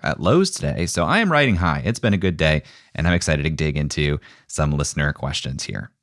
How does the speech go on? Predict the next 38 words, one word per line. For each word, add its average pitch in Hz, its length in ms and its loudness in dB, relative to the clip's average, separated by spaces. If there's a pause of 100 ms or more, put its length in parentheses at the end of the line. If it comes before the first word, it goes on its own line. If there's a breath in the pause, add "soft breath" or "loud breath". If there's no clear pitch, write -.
(380)
We 104 200 6
are 95 80 6
just 92 180 0
gonna 87 140 4
get 76 140 2
right 85 320 4
into 90 320 4
it. 92 120 2
I'm 85 80 -2
gonna 76 160 -2
go 104 540 4
for 82 240 0
as 76 180 0
long 98 400 4
as 92 140 2
I 78 80 2
can. 107 400 4
I 87 60 4
have 101 420 4
more 135 320 2
questions 117 480 4
than 92 100 4
I 85 80 4
can 80 220 2
get - 180 0
through, 69 320 0
but 71 320 0 (340 soft breath)
I'm 78 60 -2
gonna 78 140 0
go 76 200 0
through 78 440 -2
a 78 40 -2
bunch 101 200 2
of - 20 -4
them 82 100 0
here, 73 180 -4
starting 123 540 4
with 85 380 2